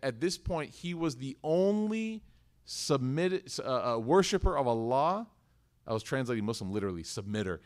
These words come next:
He was the only worshiper of Allah on the earth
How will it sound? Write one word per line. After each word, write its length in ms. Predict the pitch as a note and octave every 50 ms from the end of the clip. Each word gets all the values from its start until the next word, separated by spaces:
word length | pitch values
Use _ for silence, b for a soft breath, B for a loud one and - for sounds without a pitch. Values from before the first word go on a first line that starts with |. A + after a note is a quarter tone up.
| b b b
He 120 | - F3+
was 120 | F#3+ F#3+
the 160 | D3+ D#3 D#3+ -
only 600 | E3+ F3 G3+ A3+ A3 G#3+ G3+ F#3 D#3 A#2+ G2 - b b b b b b
worshiper 640 | - A2 B2+ D#3 F#3 F#3+ F#3 - F#3+ - F3+ D3 B2+
of 140 | - B2 A#2+
Allah 540 | A#2 A2+ A2 A#2 B2 C3+ D3+ D#3+ F3 - -
on 200 | - B2+ B2 A#2+
the 160 | A2+ A2 A2 -
earth 500 | A2+ A2 G2+ F2+ E2 - - - -